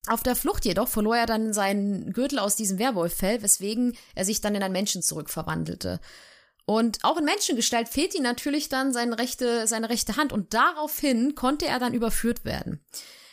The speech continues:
Er wurde am achtundzwanzigsten Oktober fünfzehnhundertneunundachtzig dann für schuldig befunden und drei Tage später durch Rede und Enthauptung hingerichtet. Sein Leichnam wurde im Anschluss dann verbrannt. Und durch diese ganze Geschichte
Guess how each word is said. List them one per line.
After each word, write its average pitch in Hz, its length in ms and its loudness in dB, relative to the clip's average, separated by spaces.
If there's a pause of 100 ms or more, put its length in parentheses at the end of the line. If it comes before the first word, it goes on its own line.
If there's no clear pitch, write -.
Er 190 140 -2
wurde 311 180 2
am 254 160 -2
achtundzwanzigsten - 760 0
Oktober 247 420 0
fünfzehnhundertneunundachtzig 247 1400 0
dann 240 240 0
für - 120 0
schuldig 208 380 2
befunden 262 500 -4
und - 180 -2
drei 233 120 2
Tage 262 240 0
später 220 320 0
durch 185 300 -2
Rede 233 280 2
und 247 160 0
Enthauptung 190 420 -4
hingerichtet. - 680 -4 (400)
Sein 180 160 -4
Leichnam 208 340 -2
wurde 185 140 -2
im 156 100 -6
Anschluss 170 400 -2
dann 147 140 -4
verbrannt. - 500 -4 (480)
Und 226 140 4
durch 214 120 2
diese 302 200 2
ganze 311 240 0
Geschichte 220 580 2